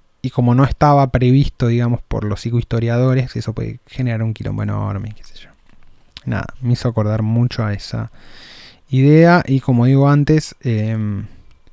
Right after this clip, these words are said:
quizás estas están un... Acá se mezclan justo dos cosas, ¿no? La idea de inconsciente, que yo les decía que no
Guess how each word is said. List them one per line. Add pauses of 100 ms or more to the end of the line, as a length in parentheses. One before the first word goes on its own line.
(960)
quizás
estas
están
un... (560)
Acá
se
mezclan
justo
dos
cosas,
¿no?
La
idea
de
inconsciente,
que
yo
les
decía
que
no